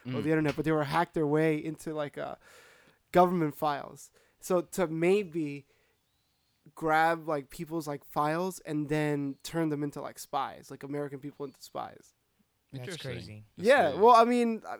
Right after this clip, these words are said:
Speaker 1: that's the implication, I would imagine. But yeah, isn't that crazy? Like, we're still, we still have this fight with, like, China
Speaker 2: <laughs>
Speaker 3: Oh, man,
Speaker 1: over,
Speaker 3: that's
Speaker 1: over information.
Speaker 3: That fight would never end, man.
Speaker 2: Yeah,
Speaker 1: Well,
Speaker 2: I
Speaker 1: that
Speaker 2: do.
Speaker 1: sounds depressing to
Speaker 2: <laughs>
Speaker 1: say.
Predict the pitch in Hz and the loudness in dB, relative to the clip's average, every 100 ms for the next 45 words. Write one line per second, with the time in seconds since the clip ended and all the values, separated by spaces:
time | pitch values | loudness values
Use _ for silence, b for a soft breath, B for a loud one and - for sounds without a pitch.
0 | 143 247 254 - 208 180 - 170 147 139 | 0 0 0 -2 -2 -2 -2 -4 -4 -8
1 | 139 139 147 139 143 120 160 175 247 220 | -10 -8 -8 -8 -8 -10 -6 -2 0 0
2 | 139 - 202 247 233 226 233 233 185 165 | 0 -6 -6 -6 -4 -4 -4 -4 -4 -4
3 | - 202 196 - - _ _ - 190 175 | -4 -4 -4 -6 -20 _ _ -6 -4 -4
4 | - 170 170 175 160 - 147 165 185 - | -4 -6 -4 -6 -6 -8 -8 -8 -10 -16
5 | - - 98 123 101 123 - _ 131 123 | -20 -18 -14 -14 -12 -14 -16 _ -16 -14
6 | 120 120 185 175 165 160 175 185 175 180 | -12 -2 2 4 4 2 0 2 2 0
7 | 170 170 170 202 202 - _ - 135 131 | 0 0 0 -4 -4 -16 _ -12 -12 -8
8 | 147 135 131 123 117 113 107 104 104 107 | -10 -8 -10 -10 -12 -14 -14 -16 -18 -20
9 | _ _ _ _ _ _ - 165 151 156 | _ _ _ _ _ _ -10 -6 -4 -4
10 | 156 - 135 135 139 139 131 - 120 - | -6 -8 -10 -12 -16 -14 -14 -16 -18 -12